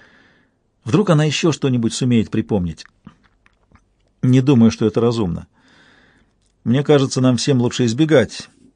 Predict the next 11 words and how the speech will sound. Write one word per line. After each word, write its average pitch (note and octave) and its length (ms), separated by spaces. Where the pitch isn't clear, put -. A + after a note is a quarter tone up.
генерала A2 480
Рапскаля. F2 600
Какой-то E3 480
он D3 260
непредсказуемый. C3 1400
Сегодня E3+ 480
он D3+ 160
держался D#3 440
вежливо, F#2+ 480
даже A2+ 220
дружески. C3+ 540